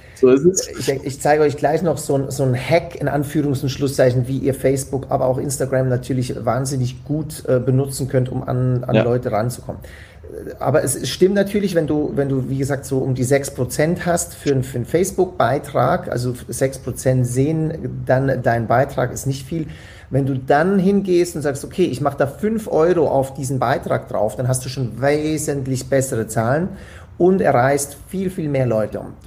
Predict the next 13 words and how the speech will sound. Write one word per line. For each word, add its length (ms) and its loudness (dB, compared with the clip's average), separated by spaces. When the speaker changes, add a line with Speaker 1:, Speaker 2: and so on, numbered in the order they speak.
Speaker 2:
fünf 380 -4
Euro 380 -2
sind 360 -8
im 180 -12
Normalfall 480 -4
Speaker 1:
So 40 6
Speaker 2:
ganz 260 -6
gut 120 -4
Speaker 1:
tau-, 160 4
Speaker 2:
entbehrlich, 560 -10
Speaker 1:
tausend 300 4
Speaker 2:
ne? 120 0
Speaker 1:
Leute 540 2